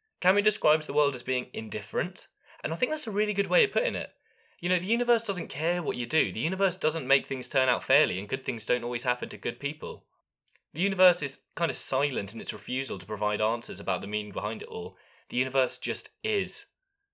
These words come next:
We're born into the world without choosing to be here, we die without choosing to leave, and in between, we live our lives with no explanation as to why we're here. So, what do we do in the face of the absurd?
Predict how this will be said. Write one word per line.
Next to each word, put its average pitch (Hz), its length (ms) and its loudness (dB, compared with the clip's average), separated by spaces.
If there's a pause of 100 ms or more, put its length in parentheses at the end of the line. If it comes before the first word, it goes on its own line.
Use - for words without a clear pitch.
(220)
We're 123 100 -4
born 165 300 -2
into 156 160 -4
the 123 80 -8
world 120 260 2
without 101 220 -4
choosing 110 300 -6
to - 60 -8
be 107 200 -2
here, 143 260 2
we 98 140 -6
die 120 320 0
without 113 260 -2
choosing 101 300 -8
to 90 100 -6
leave, 107 320 -6 (640)
and 95 200 -8
in 120 100 -8
between, 113 340 -6
we 98 80 -8
live 107 160 0
our 104 80 2
lives 104 300 0
with 98 80 -10
no 104 120 -4
explanation 107 480 -6
as 101 100 -2
to 107 80 -6
why 104 140 -2
we're 104 120 -4
here. 113 220 2 (1080)
So, 131 260 6
what 156 220 4
do 139 180 2
we 120 80 0
do 101 220 0
in 92 80 -2
the 92 60 -6
face 98 240 0
of 95 60 -8
the 98 100 2
absurd? 80 440 -4